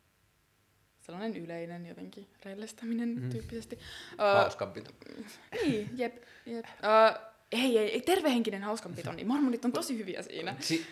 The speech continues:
Speaker 2: Simpsonissa, Simpsoneissahan on se, kun niistä, niillä käy koulussa jotkut, tota, nunnat,
Speaker 1: Mm.
Speaker 2: ja sitten ne opettaa lapsille kaikkea, ja sitten ne leikkii ja laulaa lasten kanssa, ja sitten ne laulaa, että "If you happy and you know it, it's a sin."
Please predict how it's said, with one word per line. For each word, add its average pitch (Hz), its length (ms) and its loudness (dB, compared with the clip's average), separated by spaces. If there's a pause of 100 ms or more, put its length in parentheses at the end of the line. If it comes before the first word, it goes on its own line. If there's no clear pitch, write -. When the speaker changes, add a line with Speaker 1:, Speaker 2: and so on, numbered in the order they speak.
Speaker 2:
Simpsonissa, 120 1200 0
Simpsoneissahan 104 840 -2
on 107 100 -8
se, 107 120 -2
kun 101 160 -8
niistä, 107 320 -10
niillä 110 300 -4
käy 107 240 0
koulussa 104 500 2 (220)
jotkut, 101 440 -4
tota, 101 540 0
nunnat, 120 580 -4 (200)
Speaker 1:
Mm. 214 180 -10 (240)
Speaker 2:
ja 101 100 -4
sitten 104 460 -8
ne 98 200 -6 (100)
opettaa 101 500 -6
lapsille 107 340 -4
kaikkea, 104 400 -4
ja 101 60 -2
sitten 104 280 -8
ne 101 120 -6
leikkii 95 500 -6
ja 90 140 -4
laulaa 95 360 -2
lasten 104 320 -4
kanssa, 98 280 -6
ja 101 40 -6
sitten 104 140 -10
ne 101 40 -4
laulaa, 98 300 2
että - 140 -6
"If 87 180 -14
you 87 160 -6
happy 123 340 -2
and 123 180 -4
you 131 120 -2
know 95 280 -4
it, - 100 -12
it's - 220 -10
a 98 40 -6
sin." 131 320 -8